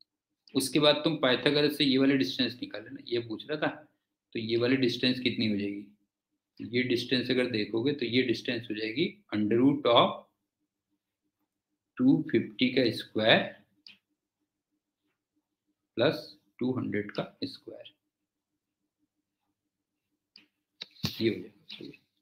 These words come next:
ये टू फिफ्टी था, ध्यान रखना। Question और solution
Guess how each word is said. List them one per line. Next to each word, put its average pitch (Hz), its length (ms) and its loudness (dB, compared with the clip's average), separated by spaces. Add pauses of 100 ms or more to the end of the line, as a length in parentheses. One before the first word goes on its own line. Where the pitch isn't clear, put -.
(160)
ये 117 140 4
टू 120 180 0
फिफ्टी 120 440 -2
था, 127 220 2
ध्यान 120 220 0
रखना। - 240 -8 (4000)
Question 165 760 2
और 127 180 2
solution 113 640 -2